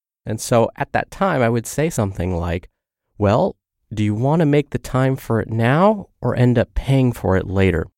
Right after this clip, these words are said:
And what I meant by that was, if you take care of your body now and make those little, what seem to be sacrifices, but aren't really, if you make the time for those things now,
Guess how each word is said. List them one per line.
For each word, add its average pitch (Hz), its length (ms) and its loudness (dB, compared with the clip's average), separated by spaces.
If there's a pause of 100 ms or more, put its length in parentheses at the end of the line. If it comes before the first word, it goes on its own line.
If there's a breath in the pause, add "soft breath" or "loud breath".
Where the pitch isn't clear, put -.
(440)
And 110 80 -2
what 107 120 2
I 110 40 2
meant 196 240 2
by 113 140 2
that 101 260 0
was, 95 380 -2 (320)
if 196 180 -2
you 180 120 -4
take 147 280 0
care 127 320 2
of 120 120 0
your 110 100 0
body 98 340 0
now 92 420 0 (160)
and 107 180 0
make 165 200 0
those 123 200 -2
little, 185 540 0
what - 140 -4
seem 202 300 -2
to 131 80 -2
be 117 100 -2
sacrifices, 98 840 -4
but 147 180 -4
aren't 180 240 -6
really, 104 460 -2 (480)
if - 180 -4
you 208 100 4
make 160 220 2
the - 80 -6
time 143 280 -2
for 131 120 -2
those 117 180 2
things 98 320 0
now, 110 640 0